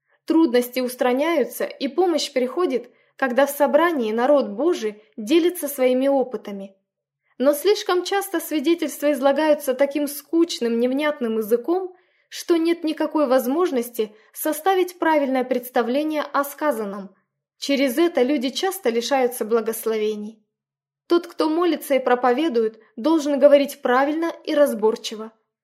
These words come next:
Молитва, совершаемая должным образом, это сила к добру. Это одно из средств, используемых Господом для передачи людям драгоценных сокровищ истины.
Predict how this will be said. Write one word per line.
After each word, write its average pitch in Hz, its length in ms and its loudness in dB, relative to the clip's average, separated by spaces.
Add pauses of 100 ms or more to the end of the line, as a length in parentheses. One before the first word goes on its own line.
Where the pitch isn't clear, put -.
(200)
Молитва, 254 500 0
совершаемая 247 720 0
должным 240 420 2
образом, 240 560 -4 (160)
это 240 260 -2
сила 311 380 -2
к 247 80 -2
добру. 220 520 -2 (460)
Это 285 280 4
одно 285 180 2
из 330 180 -4
средств, 294 540 -2
используемых 254 840 -2
Господом 220 680 -4 (180)
для 254 160 4
передачи 330 480 0
людям 302 380 0
драгоценных 262 640 0
сокровищ 233 640 -2
истины. 214 500 -8